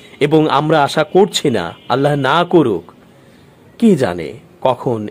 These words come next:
এই সময়টাতেই কতগুলো অগ্নিকাণ্ডের ঘটনা একের পর এক ঘটতে থাকবে বা ঘটার সম্ভাবনা আছে। সুতরাং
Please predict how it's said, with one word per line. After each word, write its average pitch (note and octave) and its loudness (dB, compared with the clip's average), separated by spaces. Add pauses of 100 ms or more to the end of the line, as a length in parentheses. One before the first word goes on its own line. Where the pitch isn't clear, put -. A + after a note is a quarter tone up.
(140)
এই G#3 4 (100)
সময়টাতেই A2+ 0 (180)
কতগুলো E3+ 2
অগ্নিকাণ্ডের C3+ -2
ঘটনা A#2 -4 (540)
একের C3 -4 (100)
পর G#2+ 0 (260)
এক G2+ -6 (720)
ঘটতে G#2+ -2
থাকবে G2+ -8 (2000)
বা G#2+ 0 (140)
ঘটার A#2 -2
সম্ভাবনা B2 -2
আছে। - -16 (800)
সুতরাং A2+ -2